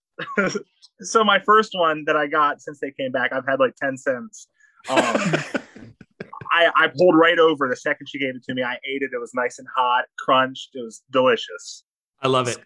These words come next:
Speaker 2: And now you can't find 'em around here, but Jordan, you're pretty lucky. You can still get 'em around you, but everywhere around Jeff and I is completely sold out. So basically they pulled a Popeye's chicken sandwich
Speaker 1: Oh,
Speaker 2: where
Speaker 1: yeah.
Speaker 2: they, they undershot what the demand was gonna be, and they're saying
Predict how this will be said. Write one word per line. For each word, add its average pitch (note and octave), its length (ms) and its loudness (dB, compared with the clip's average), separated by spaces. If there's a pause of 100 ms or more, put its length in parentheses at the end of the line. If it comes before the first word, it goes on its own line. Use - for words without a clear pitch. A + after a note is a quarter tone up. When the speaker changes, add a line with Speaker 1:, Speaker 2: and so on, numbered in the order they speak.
(100)
Speaker 2:
And E3+ 140 0
now F3+ 80 2
you G3+ 160 2
can't G3+ 200 -2
find A3 220 0
'em A#3 100 -4
around C#3+ 260 -2
here, C3+ 100 -4
but A#2+ 100 -8
Jordan, E3+ 400 -4
you're G#3 160 -2
pretty F#3 220 -4
lucky. E3+ 260 -8
You D3+ 200 -12
can F#3 120 -10
still D#3 220 -6
get D#3 160 -8
'em F3+ 100 -6
around B2 320 -4
you, D#3+ 140 -6
but C3 180 -6
everywhere E3 480 -2
around C#3+ 260 -4
Jeff C3 240 -8
and F3 80 -10
I G3 220 -4 (260)
is D3+ 160 -2
completely E3+ 460 -4
sold D#3 300 -4
out. D3+ 180 0
So D#3 100 -6
basically A3 340 -4
they G#3 100 0
pulled G3+ 180 -4
a E3 60 -4
Popeye's D#3+ 420 -4
chicken C#3+ 240 -14
sandwich D3 580 -6 (600)
Speaker 1:
Oh, - 60 -2
Speaker 2:
where D3+ 240 4
Speaker 1:
yeah. B2 100 -4
Speaker 2:
they, C#3+ 260 0 (100)
they C#3+ 220 0
undershot E3+ 640 -4
what D#3+ 140 -8
the D3 60 -12
demand C3+ 340 -10
was D3+ 140 -8
gonna D#3+ 180 -6
be, F#3 380 -6 (260)
and D3+ 240 0
they're D3+ 80 0
saying D#3+ 380 -6